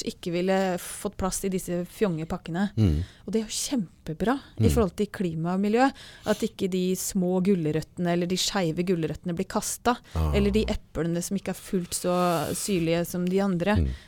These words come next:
Speaker 1: de blir solgt som de rimelige, eh, merkevarene.
Speaker 2: Mm.
Speaker 1: Det er jo helt topp.
Speaker 2: Ja, absolutt.
Speaker 1: Eh, og i andre sammenhenger så er det ofte veldig likt.
Speaker 2: Mm.
Speaker 1: Mm.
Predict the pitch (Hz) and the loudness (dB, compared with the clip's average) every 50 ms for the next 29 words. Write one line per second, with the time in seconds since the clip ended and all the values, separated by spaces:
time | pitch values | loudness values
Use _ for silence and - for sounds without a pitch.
0 | - - 196 180 - - 190 196 208 196 208 214 - - 185 165 165 - - 202 | -14 -10 -10 -8 -6 -4 -4 -2 0 0 0 0 0 -2 -2 -4 -4 -4 -4 -2
1 | 196 208 214 208 208 196 180 175 170 170 170 175 175 175 175 175 117 - - 196 | 0 0 0 0 0 -2 -2 -2 -2 -2 -2 -2 0 -2 -2 -2 -4 -4 -4 -4
2 | 196 190 196 190 - - 180 170 165 170 190 240 254 - - - - 107 95 78 | -2 0 -2 -2 -4 -4 -4 -4 -2 0 2 0 0 -2 -4 0 4 4 4 6
3 | 80 87 - - - - 220 220 196 190 202 202 208 - - _ - - - - | 4 2 0 -4 -2 0 0 2 2 2 0 0 -2 -8 -14 _ -20 -20 -16 -8
4 | - 196 180 190 202 - - - - - - - - - - 101 101 110 107 - | -4 -2 -2 -2 -4 -6 -8 -10 -10 -12 -14 -20 -16 -6 -2 0 0 0 0 -4
5 | - - - - - - - - - 98 90 - - 196 185 185 - - 214 220 | -14 -20 -20 -20 -20 -20 -14 -6 -4 -4 0 2 4 4 6 6 4 4 4 6
6 | 226 220 202 175 170 - 170 165 165 165 170 175 - 196 165 160 160 156 - - | 6 6 4 4 0 -2 -2 0 0 0 -2 0 0 0 0 0 0 -2 -4 -6
7 | - 170 156 151 165 165 160 156 175 165 165 160 160 - - - - - _ - | -8 -6 -4 -2 0 0 -2 -2 -4 -6 -6 -6 -6 -8 -12 -18 -20 -20 _ -20
8 | - - - - - - 104 95 73 67 80 220 214 208 190 185 175 - | -20 -20 -20 -16 -6 -2 0 0 0 0 0 0 0 0 0 0 -2 -6